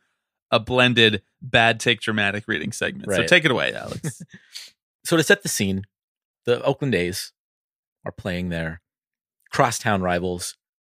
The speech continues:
Speaker 2: the San Francisco Giants, in San Francisco at Oracle Park. And it, and it starts with a, a relatively innocent tweet from,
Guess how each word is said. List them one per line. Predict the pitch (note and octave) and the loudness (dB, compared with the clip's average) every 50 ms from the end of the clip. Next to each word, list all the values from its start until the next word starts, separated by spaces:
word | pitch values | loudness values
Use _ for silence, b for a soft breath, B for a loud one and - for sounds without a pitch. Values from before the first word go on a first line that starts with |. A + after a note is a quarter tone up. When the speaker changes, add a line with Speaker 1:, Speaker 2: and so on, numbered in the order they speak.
| _ - | _ -10
Speaker 2:
the | - | -8
San | - - F#2+ F2+ | -8 -6 -8 -8
Francisco | - F2+ - F2+ - - F2 | -10 -12 -12 -12 -12 -10 -10
Giants, | E2 E2+ D#2 D#2 E2 F2 - - - - _ _ _ _ _ _ _ _ _ _ _ _ | -8 -8 -8 -8 -8 -10 -12 -16 -20 -20 _ _ _ _ _ _ _ _ _ _ _ _
in | - C#3 D3+ D3 C3+ | 0 0 2 2 0
San | - C3+ A2+ | 0 0 0
Francisco | - G#2+ F#2 - F2+ - - F2 D#2+ D#2+ D#2+ - _ _ _ _ _ _ _ - | 0 -2 -6 -6 -6 -6 -4 -6 -6 -6 -8 -12 _ _ _ _ _ _ _ -8
at | G2 F2 | -6 -6
Oracle | - E2+ E2 - _ - | -6 -6 -8 -8 _ -16
Park. | - D2+ D2+ - _ _ _ _ _ _ _ _ _ _ _ _ _ | -14 -14 -14 -14 _ _ _ _ _ _ _ _ _ _ _ _ _
And | - D3+ D3+ | 0 2 4
it, | D#3+ D#3 - - | 2 4 4 4
and | D#3 E3 | 4 4
it | F3 E3 | 4 2
starts | - - F3 F#3+ - - | 4 4 4 4 4 0
with | F3+ - | 2 6
a, | E3+ D3+ D3 C#3+ C#3+ - - | 6 8 8 6 4 2 2
a | C#3 | 2
relatively | B2+ C3 C#3 D3+ D#3+ - - C#3 A#2+ A#2+ B2+ B2+ B2+ B2 B2 A#2 _ _ _ _ _ _ _ _ _ _ - | 6 6 6 6 6 4 2 0 0 2 2 2 2 2 0 -2 _ _ _ _ _ _ _ _ _ _ -6
innocent | A2+ A#2 A2 - A2 G2 - | -4 -4 -4 -4 -6 -8 -10
tweet | - - F#2+ G2+ - - - _ _ _ _ _ _ _ _ _ _ _ _ | -10 -10 -8 -8 -8 -10 -14 _ _ _ _ _ _ _ _ _ _ _ _
from, | _ - - A2+ G#2 G2+ F#2+ F#2+ F#2+ | _ -8 -4 -2 -2 0 0 -2 -4